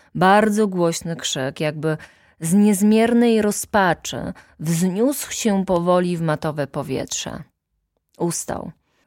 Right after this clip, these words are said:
Żałosna wrzawa, przechodząca w dzikie dysonanse, napełniła z kolei nasze uszy. Było to tak nieoczekiwane,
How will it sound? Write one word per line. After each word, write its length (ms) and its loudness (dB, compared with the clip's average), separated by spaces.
Żałosna 680 2
wrzawa, 680 2
przechodząca 880 -4
w 80 -4
dzikie 420 -4
dysonanse, 1120 -2
napełniła 540 2
z 80 -4
kolei 340 0
nasze 320 -4
uszy. 440 -8
Było 200 0
to 140 -4
tak 340 -10
nieoczekiwane, 1160 -2